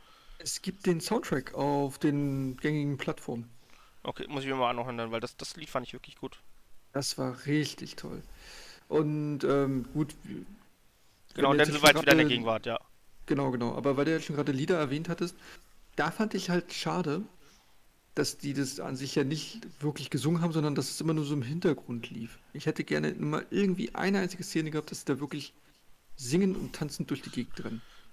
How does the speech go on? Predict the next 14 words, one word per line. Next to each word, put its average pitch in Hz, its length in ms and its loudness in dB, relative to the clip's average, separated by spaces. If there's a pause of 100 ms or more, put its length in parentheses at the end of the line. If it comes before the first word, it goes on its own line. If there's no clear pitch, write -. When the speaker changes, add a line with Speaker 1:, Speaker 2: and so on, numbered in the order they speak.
(120)
Speaker 2:
Genau. - 220 -8 (840)
Speaker 1:
Hatten 156 200 -4
wir 147 100 0
leider 131 240 -4
nicht. - 280 -8 (300)
Chance 160 300 -2
verpasst. - 500 -4
So, 123 280 -4
das - 140 -8
habt 139 140 -6
ihr - 40 -2
Speaker 2:
Ja, 127 120 2
Speaker 1:
jetzt - 60 -10
Speaker 2:
verdammt. - 320 0